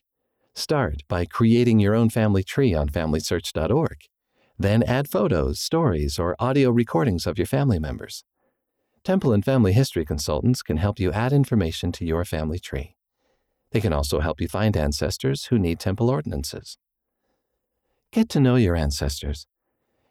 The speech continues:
Even if all their temple ordinances have been completed, the more you know about your family, the easier it will be to share their stories with others. Your heart will turn even more to your ancestors as well,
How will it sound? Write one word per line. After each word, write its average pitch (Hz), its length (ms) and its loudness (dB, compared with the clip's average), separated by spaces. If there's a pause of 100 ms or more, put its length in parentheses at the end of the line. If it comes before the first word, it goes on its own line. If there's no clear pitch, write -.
Even 202 220 4
if 156 100 0
all 139 140 0
their 143 140 4
temple 120 320 2
ordinances 120 480 2
have 87 120 -2
been 85 140 0
completed, 110 560 -2 (600)
the 127 60 0
more 147 200 4
you 165 160 4
know 123 180 4
about 117 220 2
your 90 100 0
family, 107 520 2 (420)
the - 80 2
easier 101 420 2
it 82 100 0
will 92 140 0
be 82 220 -4
to 78 220 -6
share 73 260 -2
their 92 160 0
stories - 360 -4
with - 120 0
others. 151 440 -2 (920)
Your 82 140 0
heart 139 280 -2
will 127 140 2
turn 127 340 2
even 117 320 4
more 110 240 4
to - 160 -6
your 80 160 -2
ancestors 80 580 -4
as 80 160 -6
well, 73 340 -4